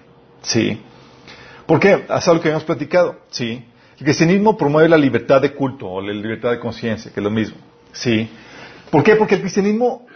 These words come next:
mismo requiere de la libertad de culto para, eh, para su culto a Cristo, obviamente para que, que podamos tener nuestro culto a Cristo, y a lo largo de la historia tú puedes ver cómo el, los cristianos han peleado esa libertad de culto para poder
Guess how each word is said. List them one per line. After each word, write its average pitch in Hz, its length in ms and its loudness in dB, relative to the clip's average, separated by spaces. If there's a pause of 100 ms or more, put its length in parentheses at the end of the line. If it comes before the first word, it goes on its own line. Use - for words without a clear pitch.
(160)
mismo 160 520 2
requiere 196 540 4
de 185 160 2
la 165 80 2
libertad 151 360 0
de 175 60 -2
culto 180 440 -2
para, 147 560 4 (880)
eh, 127 460 4
para 123 160 0
su 120 100 -6
culto 156 240 2
a - 40 -12
Cristo, 151 360 -2
obviamente 117 400 -2
para 110 240 0
que, 117 140 -10
que 123 100 -6
podamos 120 280 0
tener 120 180 -2
nuestro 123 180 -4
culto 120 180 -2
a - 20 -8
Cristo, 120 300 -4 (160)
y 127 500 -2 (220)
a 135 100 2
lo 139 120 8
largo 180 240 4
de 190 100 4
la 160 120 2
historia 113 640 -4
tú 110 120 -14
puedes 127 200 0
ver 123 220 2
cómo 139 400 -2
el, - 100 -10
los 135 140 -4
cristianos 117 460 -6
han 135 320 0
peleado 123 460 4
esa 127 140 -4
libertad 113 320 -4
de 107 80 -4
culto 113 220 -10
para 107 180 -2
poder 113 400 0